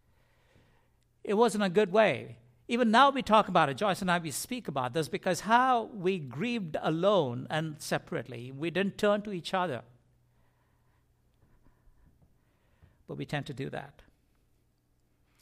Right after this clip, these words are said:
Grieve individually, and we become more lonely. It's like, uh,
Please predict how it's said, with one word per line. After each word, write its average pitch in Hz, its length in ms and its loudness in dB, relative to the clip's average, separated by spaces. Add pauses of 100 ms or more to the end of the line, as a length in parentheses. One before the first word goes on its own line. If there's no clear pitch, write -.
(280)
Grieve 139 380 -6 (680)
individually, 127 720 -8 (380)
and 135 160 -10
we 135 60 -8
become 127 560 -8 (100)
more 123 420 -6 (600)
lonely. 120 560 -10 (2250)
It's - 300 -6
like, 147 480 0
uh, 123 320 -2